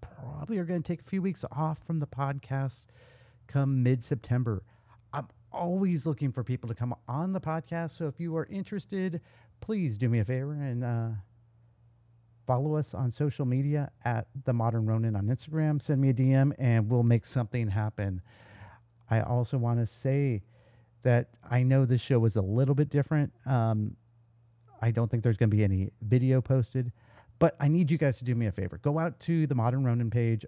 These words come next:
on Facebook, subscribe, share, comment. Please go back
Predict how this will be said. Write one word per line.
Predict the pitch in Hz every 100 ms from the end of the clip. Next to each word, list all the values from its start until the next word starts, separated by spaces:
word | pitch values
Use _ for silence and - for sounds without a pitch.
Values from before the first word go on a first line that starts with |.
| -
on | 117 110 107 104 101 101 98 -
Facebook, | 151 156 165 156 _ _ _ _ _ _ _ _
subscribe, | - 131 - 170 139 135 131 -
share, | - - 135 127 123 120 _ -
comment. | - 127 131 120 95 - _ -
Please | - 139 165 143 107 - _ - 175
go | 170 196
back | 180 156 -